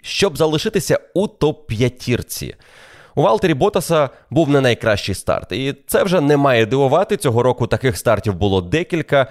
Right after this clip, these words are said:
Валтері на мокрій трасі допустив трішки більше пробуксовки задніх коліс. І коли він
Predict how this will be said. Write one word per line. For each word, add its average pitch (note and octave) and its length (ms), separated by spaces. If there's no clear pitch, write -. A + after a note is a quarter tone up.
Валтері A#2+ 460
на G#2 120
мокрій G#2+ 360
трасі A2+ 360
допустив F#2+ 420
трішки G2+ 300
більше G2+ 360
пробуксовки G#2 800
задніх F2+ 440
коліс. D3+ 520
І A#2 400
коли E3+ 320
він A2 360